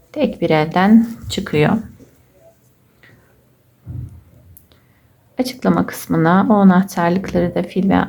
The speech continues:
at anahtarlığı da eklerim. Onlara da bakmak isterseniz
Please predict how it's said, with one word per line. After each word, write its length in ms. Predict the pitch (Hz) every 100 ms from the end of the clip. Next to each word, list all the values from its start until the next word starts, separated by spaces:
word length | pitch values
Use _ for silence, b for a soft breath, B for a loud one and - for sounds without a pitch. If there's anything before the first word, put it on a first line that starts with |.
| -
at 220 | 190 190
anahtarlığı 720 | 170 165 170 - 170 175 180 -
da 40 | -
eklerim. 720 | 226 226 196 180 202 - - _ _ _ _ b b b b b b -
Onlara 340 | 185 180 180
da 120 | -
bakmak 360 | 175 175 - -
isterseniz 880 | - - 156 151 - 190 226 -